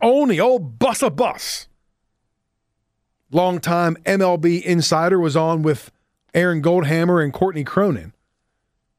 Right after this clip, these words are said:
to give kind of a, uh, I don't know, an early, a preseason primer to get you ready for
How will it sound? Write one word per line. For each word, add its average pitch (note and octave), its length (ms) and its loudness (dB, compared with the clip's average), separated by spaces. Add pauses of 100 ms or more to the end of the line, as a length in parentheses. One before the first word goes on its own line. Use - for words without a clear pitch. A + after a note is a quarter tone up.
(120)
to A3+ 80 0
give C4 260 2
kind C4 220 0
of A#3 100 0
a, A3 300 2
uh, F#3 260 0 (1120)
I D4 40 -6
don't B3+ 140 2
know, E3 180 -2 (1000)
an F3+ 160 -4
early, A3+ 540 0 (180)
a F3+ 100 2
preseason G3+ 720 -2
primer F3 440 -6
to G#2 60 -6
get D#3 180 -4
you E3 60 0
ready E3 220 0
for C#3+ 380 -2